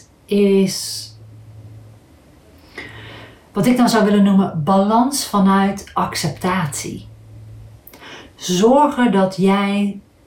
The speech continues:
in contact blijft met die krachtige versie van jezelf. Die meest powerful versie van jezelf. Wat ik dan dus noem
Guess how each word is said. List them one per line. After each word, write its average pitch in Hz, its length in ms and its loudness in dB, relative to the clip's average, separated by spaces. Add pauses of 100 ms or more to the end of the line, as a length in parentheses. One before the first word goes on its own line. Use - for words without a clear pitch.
(440)
in 196 220 2
contact 214 600 -4
blijft 160 840 -6 (840)
met 190 440 0
die 180 380 0
krachtige 220 640 -2
versie 180 640 0
van 170 380 2
jezelf. 160 760 0
Die 175 200 0
meest 202 840 -2 (380)
powerful 226 680 2
versie 160 720 -2 (480)
van 165 360 2
jezelf. 151 680 -2
Wat 160 220 -4
ik 247 260 -4
dan 180 220 0
dus 156 240 -2
noem 165 380 4